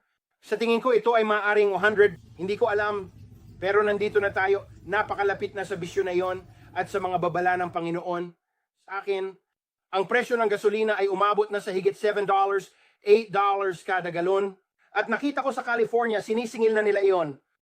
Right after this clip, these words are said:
Kaya, hindi ko alam. Naniniwala akong ito ay isang pambansang average na paparating. Magiging six or seven, eight dollar kada galon ng gasolina. At nandito na tayo, nakikita na ang one hundred fifty na inaasahan. Kaya,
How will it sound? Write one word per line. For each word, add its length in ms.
Kaya, 320
hindi 160
ko 160
alam. 240
Naniniwala 560
akong 160
ito 160
ay 160
isang 160
pambansang 400
average 480
na 80
paparating. 640
Magiging 400
six 240
or 80
seven, 400
eight 160
dollar 160
kada 240
galon 240
ng 80
gasolina. 560
At 160
nandito 320
na 80
tayo, 320
nakikita 400
na 160
ang 80
one 160
hundred 80
fifty 320
na 80
inaasahan. 640
Kaya, 400